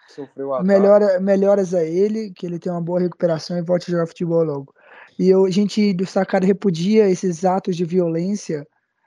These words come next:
Speaker 2: ah, nos estádios, eu acho que não deve ter. Outro que teve também, que a gente sal-, eh, pode dar uma ressalva, foi a bomba ao ônibus do Bahia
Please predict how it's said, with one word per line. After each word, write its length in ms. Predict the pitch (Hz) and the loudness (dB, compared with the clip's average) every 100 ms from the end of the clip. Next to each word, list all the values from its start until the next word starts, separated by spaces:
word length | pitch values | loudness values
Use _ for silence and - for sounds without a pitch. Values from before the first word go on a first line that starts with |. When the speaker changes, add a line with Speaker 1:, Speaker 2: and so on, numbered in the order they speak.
| _ - | _ -10
Speaker 2:
ah, 280 | 156 160 156 | -6 -4 -2
nos 220 | 180 170 | -2 -2
estádios, 440 | 160 - 165 180 170 | -2 -2 2 2 4
eu 80 | 165 | 0
acho 160 | 160 | 0
que 120 | - | -4
não 160 | 170 170 | -4 0
deve 240 | 165 156 | 0 -2
ter. 180 | 151 175 | -4 0
Outro 360 | 175 214 220 202 | 4 4 4 -2
que 100 | 202 | -4
teve 380 | 175 190 185 185 | 2 4 4 2
também, 680 | 190 180 175 180 185 185 165 | 0 0 -4 -4 -4 -4 -4
que 80 | 180 | -2
a 20 | |
gente 240 | 170 175 - | -2 -2 -4
sal-, 460 | - 180 196 185 - | -2 2 2 0 -4
eh, 220 | 165 156 | -6 -6
pode 280 | - 175 170 | -4 -2 0
dar 140 | 170 | 2
uma 100 | 175 | 2
ressalva, 520 | 175 180 - 165 160 160 - - - | 0 -2 -2 -2 -2 -8 -16 -20 -20
foi 220 | - 202 | 0 4
a 100 | 202 | 4
bomba 540 | 175 165 190 220 185 - | 2 0 0 2 0 -4
ao 260 | 175 196 175 | -2 0 0
ônibus 500 | 185 226 196 180 151 | 0 0 0 -2 -2
do 120 | 190 | 0
Bahia 600 | 170 160 151 170 190 185 | 0 0 -2 0 0 -2